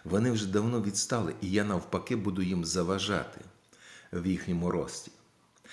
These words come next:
І якраз я почав з школярів, які вивчали математику, і про Ману Капура згадав. Так от він побачив, що просто переливання знань в голови своїх, с-, ну, там не студенти, там школярі, а воно не є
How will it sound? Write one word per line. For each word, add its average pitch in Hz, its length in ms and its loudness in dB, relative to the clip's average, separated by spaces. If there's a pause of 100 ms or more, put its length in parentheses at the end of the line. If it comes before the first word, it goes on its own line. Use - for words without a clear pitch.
(340)
І 87 60 4
якраз 139 380 4
я 113 60 2
почав 110 420 2
з - 80 4
школярів, 104 560 6
які 101 240 4
вивчали 92 460 4
математику, 110 720 0
і - 160 -2
про - 260 -4
Ману 78 260 -2
Капура 123 420 0
згадав. 71 480 -4 (540)
Так 92 140 2
от 120 140 4
він 127 160 2
побачив, 113 640 4
що - 220 -2
просто 113 320 4
переливання 98 840 4
знань 90 480 2
в 82 160 -4
голови 87 480 4
своїх, 85 480 0
с-, - 640 -2
ну, 95 120 2
там 87 220 2
не 76 80 -2
студенти, 87 520 -2
там 87 180 0
школярі, 120 600 2 (680)
а 92 180 -2
воно 117 320 4
не 131 180 4
є 110 200 2